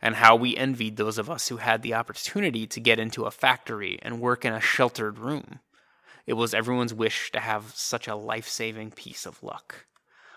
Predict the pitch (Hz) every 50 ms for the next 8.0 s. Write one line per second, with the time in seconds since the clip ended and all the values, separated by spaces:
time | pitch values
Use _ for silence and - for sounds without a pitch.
0 | - - _ - - - - 113 104 101 101 101 101 104 - _ _ _ _ _
1 | - - 110 107 107 104 113 120 123 - - 117 110 113 - - 131 - - -
2 | - - 127 117 117 120 123 120 117 113 110 101 - - - 117 117 - - 117
3 | 113 107 104 107 107 104 - - - 117 113 107 110 110 107 - - 117 113 113
4 | 113 110 - - 117 110 107 110 113 110 107 107 - - - - _ _ _ _
5 | _ - 135 107 104 101 110 _ - - - 156 139 131 123 120 107 113 110 110
6 | 110 110 107 - - - - - - _ _ - - - - 113 101 98 117 127
7 | 139 127 123 107 98 - - 110 107 - - 107 107 107 107 107 110 107 107 107